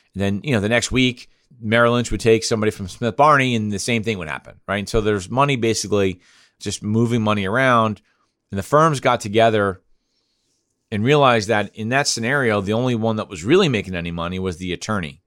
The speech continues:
because the advisor was still gonna leave. The clients were still gonna go with the advisor because you can't control and tell a client what they can and cannot do. And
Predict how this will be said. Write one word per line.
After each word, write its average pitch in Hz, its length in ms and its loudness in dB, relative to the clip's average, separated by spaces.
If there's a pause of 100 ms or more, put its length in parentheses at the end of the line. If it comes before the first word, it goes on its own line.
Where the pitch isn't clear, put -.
(480)
because 110 320 0
the 101 460 -4
advisor 117 420 0
was 104 120 -4
still 117 200 2
gonna 87 180 -2
leave. 90 460 -6 (680)
The 95 80 -6
clients 131 420 0
were 110 80 0
still 113 240 2
gonna 98 160 0
go 107 180 4
with 95 120 -4
the 95 100 -4
advisor 82 420 -4
because 82 240 -10
you 78 60 -16
can't 98 320 -6 (240)
control 90 600 -2 (200)
and 82 80 -16
tell 92 220 -2
a 82 60 -4
client 87 260 -6
what 85 140 -10
they 87 80 -4
can 85 200 -8
and 78 80 -8
cannot 76 300 -10
do. 82 300 -4 (920)
And 117 460 0